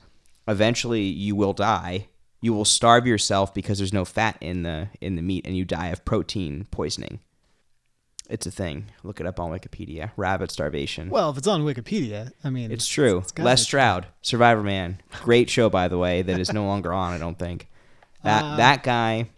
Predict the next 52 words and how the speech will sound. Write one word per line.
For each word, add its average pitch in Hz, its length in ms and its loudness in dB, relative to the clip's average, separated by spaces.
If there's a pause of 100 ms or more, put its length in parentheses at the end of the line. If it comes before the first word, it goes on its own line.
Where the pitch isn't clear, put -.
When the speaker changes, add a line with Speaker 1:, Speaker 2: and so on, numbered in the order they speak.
(160)
Speaker 1:
that 90 80 -4
Speaker 2:
I - 40 0
don't 104 80 2
Speaker 1:
was 104 60 -2
a 101 40 -2
Speaker 2:
think - 20 -4
I 101 60 2
Speaker 1:
great 92 40 2
Speaker 2:
ever 85 80 -2
Speaker 1:
show. - 80 -2
Speaker 2:
saw 160 140 2
that. 127 220 -6 (580)
Speaker 1:
Oh 135 100 0
my 127 140 4
gosh. 135 360 2 (200)
So 156 140 2
you 135 260 4
had, 139 120 4
like, 135 140 6
the 113 80 -4
Bear 120 160 6
Grylls, 117 540 2 (220)
whatever 113 280 0
it 117 80 0
is, 117 140 0
that 117 120 -4
guy, 117 220 0
totally 131 320 2
fake 117 240 0
show. 98 340 2 (360)
Les 127 260 4
Stroud 135 320 0
was 104 140 -2
awesome 92 500 -6
n-, 98 100 -4 (200)
because, 107 420 2 (460)
so 117 120 0
we're 104 120 2
just 101 100 -6
gonna 104 140 0
go 98 80 2
off 92 180 0
on 95 60 -4
a 92 100 -4
s-, - 140 -6
com-, - 180 -10 (220)
complete 107 260 -2
aside 95 260 -2
here 95 60 -4
about 90 160 -4
that 80 140 -8
show. 80 200 -6